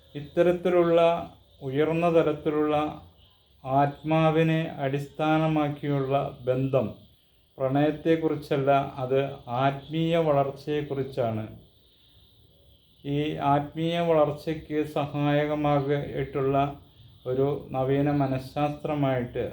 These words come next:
വല്ലാ ജോസ് എന്ന ഒരു റിനൗണ്ട് മാസ്റ്റർ പറയുന്നത്, നിങ്ങൾ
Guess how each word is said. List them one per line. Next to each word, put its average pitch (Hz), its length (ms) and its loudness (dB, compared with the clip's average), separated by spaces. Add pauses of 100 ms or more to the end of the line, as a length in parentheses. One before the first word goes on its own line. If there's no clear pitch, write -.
(200)
വല്ലാ 139 500 4
ജോസ് 143 320 2 (160)
എന്ന 135 420 -2 (420)
ഒരു 135 260 0
റിനൗണ്ട് 139 500 2 (160)
മാസ്റ്റർ 135 640 -2
പറയുന്നത്, 131 540 0 (320)
നിങ്ങൾ 131 280 0